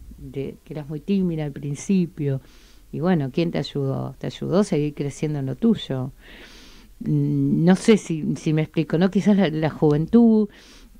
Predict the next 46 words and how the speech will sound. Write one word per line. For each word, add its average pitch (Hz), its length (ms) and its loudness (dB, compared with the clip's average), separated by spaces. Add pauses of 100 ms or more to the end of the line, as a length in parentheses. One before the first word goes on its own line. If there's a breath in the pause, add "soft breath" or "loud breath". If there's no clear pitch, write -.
(200)
eh, 143 300 2
que, 143 300 -2
que 147 100 -6
le 139 100 -6
pasa 208 280 2
un 185 60 4
montón 160 260 2
de 180 120 2
cosas, 214 560 2
viste 190 240 -2
que 165 100 -4
a 156 40 -2
veces, 170 400 -4
viste - 240 -8
que - 80 -16
está 165 140 -8
todo 165 220 -2
ma-, 170 180 -2
muy 175 300 0
complicado, 170 800 2
que 160 100 -6
a - 20 0
veces 196 220 2
no 180 100 2
entendemos 175 440 2
los 160 180 -4
adultos 185 420 0
y 151 40 -4
los 147 120 -8
jóvenes, 175 440 -2 (320)
viste, - 480 -14 (920 soft breath)
sienten 247 720 4
mostrar 226 640 4
desde 170 320 4
otro 208 320 4
lugar 180 560 0 (280)
lo 151 200 -2
que 143 100 -8
sienten, 165 840 0 (280 soft breath)
lo 151 160 0
que 147 140 -4
quieren 185 300 4
decir 180 420 0
y 180 80 2
no 147 140 -2
pueden. 139 520 0